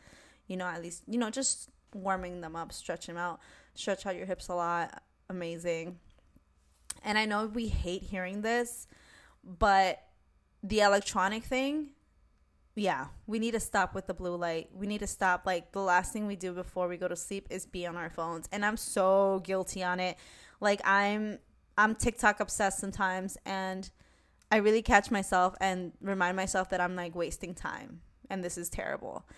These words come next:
And I'm also, like, lacking. I haven't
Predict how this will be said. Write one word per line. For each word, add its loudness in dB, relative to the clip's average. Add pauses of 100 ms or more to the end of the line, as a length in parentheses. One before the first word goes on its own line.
(680)
And 4 (840)
I'm 8
also, 4
like, 2 (120)
lacking. 6
I 2
haven't 2